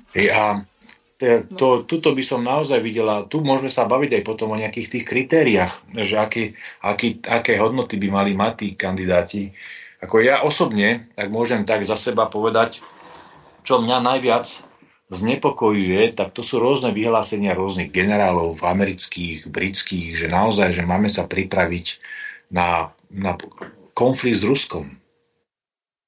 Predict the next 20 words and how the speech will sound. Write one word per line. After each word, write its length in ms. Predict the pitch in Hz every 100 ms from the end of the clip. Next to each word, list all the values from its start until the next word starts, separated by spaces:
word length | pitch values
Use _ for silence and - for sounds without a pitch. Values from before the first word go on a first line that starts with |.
| _ _ _ -
To 80 | 92
jako, 400 | 85 104 117 -
akým 400 | 98 113 - 143
spôsobom, 640 | - - 117 147 151 143 117
ako 240 | 113 127
môžu 400 | 135 110 131 147
takíto 400 | 139 120 143 139
ľudia 480 | 101 104 104 113 131
proste 320 | 110 107 120
takéto 400 | - 120 104 117
niečo 240 | 202 226 135
vypustiť 580 | 95 98 117 123 - 117
z 40 | 135
úst? 480 | 160 170 - - - _ _ _ _ _ _ _ _ _ _
Že 100 | - -
tu 100 | 120
nás 240 | 127 120 -
ako 240 | - -
keby 240 | 131 123 117
niekto 800 | 113 127 160 170 - 147 147